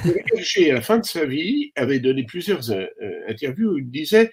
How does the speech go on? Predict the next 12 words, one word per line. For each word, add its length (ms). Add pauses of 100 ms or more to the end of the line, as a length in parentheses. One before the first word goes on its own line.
(400)
Je 120
suis 220
comme 200
Flaubert 400
qui 100
disait, 300
Madame 400
Bovary, 480
c'est 240
moi, 400 (560)
euh, 80
seul, 480